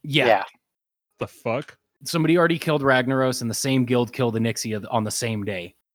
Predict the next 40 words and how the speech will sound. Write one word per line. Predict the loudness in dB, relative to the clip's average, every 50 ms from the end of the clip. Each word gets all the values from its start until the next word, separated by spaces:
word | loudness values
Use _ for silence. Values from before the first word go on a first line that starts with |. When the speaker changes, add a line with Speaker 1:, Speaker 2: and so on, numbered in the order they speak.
| _ _ 4
Speaker 1:
But | 4 6 8 8
Speaker 2:
Like, | 6 6 4 0
people | -4 0 4 6 8 8
haven't | 8 8 6 4 0
been | -8 -8 -4
practicing | 0 2 2 2 0 -4 -10 -12 -10 -8
those | -8 -8 -8 -6
fights | -4 -4 -4 -4 -6 -10 -14
for | -14 -10 -10 -10 -10 -10 -12 -12
fifteen | -12 -12 -12 -10 -10 -10 -10
Speaker 1:
<laughs> | -8
Speaker 2:
years. | -8 -8 -8 -8 -8 -10 -10 -8 0 2
Speaker 1:
Right. | 4 4 4 2 0 -2
Speaker 2:
Like | 0 2
<laughs> |
Speaker 1:
These, | 2 2 2 2 2 2 2 2
this | 0 -2 -2
guild | -2 0 2 4 4 4 2
came | 0 0 0 2 2 2
over | 2 2 2 0 -2
from | 0 0 0 -2
a | -2
private | -2 0 2 4 4 4 2 0 -4
server, | -4 -4 -2 -2 -2 -2 -4 -4 -6
and | -4 -2 0 0 2
they | 2 2 0
have, | 0 0 0 2 2 0 0
like, | -2 -6 -6 -6 -8
four, | -12 -4 0 2 4 4 4 4 2
five | 0 0 0 2 4 4 4 2 0
hundred | -2 0 0 0 2 0 0 0 0
Onyxia | 0 0 0 0 0 0 0 0 2
and | 0 -2
Ragnaros | -2 -4 -4 -6 -6 -8 -10 -10 -10 -12 -12 -12
kills. | -12 -12 -12 -10 -12 -14 -14 -16 _ _ _ _ _ _ _
So, | -6 0 4 4 4 4
no | 4 4 6 8 10 10 10
shit. | 8 6 2 2 2 2 2 0 -2 -2
This | 0 0 0 2
is, | 2 2